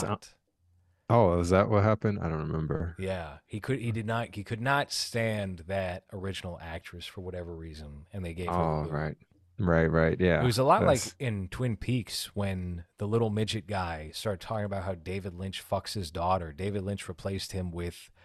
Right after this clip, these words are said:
Speaker 1: a potted plant.
Speaker 2: Well, that's a power move if I've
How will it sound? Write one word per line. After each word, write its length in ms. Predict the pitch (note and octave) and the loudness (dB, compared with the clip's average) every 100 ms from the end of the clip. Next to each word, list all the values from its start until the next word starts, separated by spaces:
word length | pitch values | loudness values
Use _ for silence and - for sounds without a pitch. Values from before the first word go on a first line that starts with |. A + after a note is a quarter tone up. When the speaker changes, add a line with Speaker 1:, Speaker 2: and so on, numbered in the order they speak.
| _ _ - | _ _ -12
Speaker 1:
a 100 | F2+ | -6
potted 460 | - F#2+ G2+ F#2+ | -2 0 -2 -2
plant. 580 | - - F#2+ D#2+ - - _ _ _ _ _ - - - - - A2 _ _ _ _ _ _ _ _ _ _ _ _ - - | -6 -6 -6 -8 -12 -16 _ _ _ _ _ -4 -4 -4 -16 -14 -14 _ _ _ _ _ _ _ _ _ _ _ _ -4 -2
Speaker 2:
Well, 420 | B2+ C3 C#3+ C#3+ - - - - - - | 4 6 8 6 0 -14 -14 -14 -2 6
that's 200 | C3 - | 8 10
a 260 | E2+ E2+ - _ - - _ - | 8 8 2 _ -20 -20 _ 6
power 360 | D3 E3 C3+ | 10 12 12
move 320 | A2 G#2 G2 | 12 10 10
if 80 | |
I've 60 | F#2+ | 10